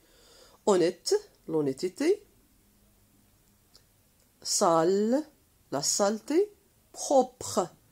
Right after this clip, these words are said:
la propreté. Habile,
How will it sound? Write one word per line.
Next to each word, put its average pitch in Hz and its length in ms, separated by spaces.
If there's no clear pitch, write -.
la 131 160
propreté. 302 1000
Habile, 202 720